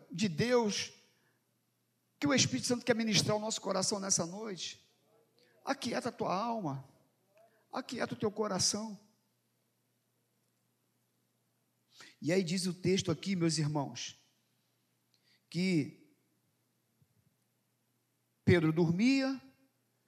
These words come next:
e no versículo de número sete diz que, porém, sobreveio um anjo do Senhor. Um anjo do Senhor veio até Pedro.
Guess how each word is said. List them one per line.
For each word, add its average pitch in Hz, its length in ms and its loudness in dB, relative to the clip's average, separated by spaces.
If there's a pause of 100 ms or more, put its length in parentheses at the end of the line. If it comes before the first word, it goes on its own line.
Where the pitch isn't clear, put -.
(240)
e 160 80 2
no 180 140 2
versículo 190 680 4
de 180 80 -4
número 202 200 -2
sete 196 480 2
diz 170 300 0
que, 185 120 -4
porém, 180 800 0 (720)
sobreveio 185 800 6
um 226 220 4
anjo 233 580 8
do 170 160 -2
Senhor. 147 580 4 (1700)
Um 196 180 6
anjo 349 480 10
do 302 140 4
Senhor 240 840 8 (1300)
veio 269 580 6
até 247 320 4
Pedro. 135 800 2